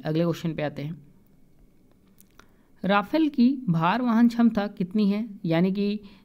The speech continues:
जो राफेल है वो कितना भार स-, उठा सकता है, कितने भार क्षमता है उसकी, तो ये है नौ हज़ार पाँच सौ किलोग्राम। और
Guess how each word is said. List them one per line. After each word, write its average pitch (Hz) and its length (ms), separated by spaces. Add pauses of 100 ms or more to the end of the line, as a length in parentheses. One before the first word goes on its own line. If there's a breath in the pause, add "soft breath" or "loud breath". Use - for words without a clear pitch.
(100)
जो 196 380 (1500 soft breath)
राफेल 170 320
है 208 80
वो 208 80
कितना 196 360
भार 175 340
स-, - 220 (680 soft breath)
उठा 175 220
सकता 196 340
है, 190 140
कितने 190 300
भार 175 260
क्षमता 175 520
है 196 140
उसकी, 196 300
तो 208 140
ये 180 140
है 208 120
नौ 185 220
हज़ार 175 260
पाँच 151 320
सौ 269 140
किलोग्राम। 131 500 (420 loud breath)
और 247 240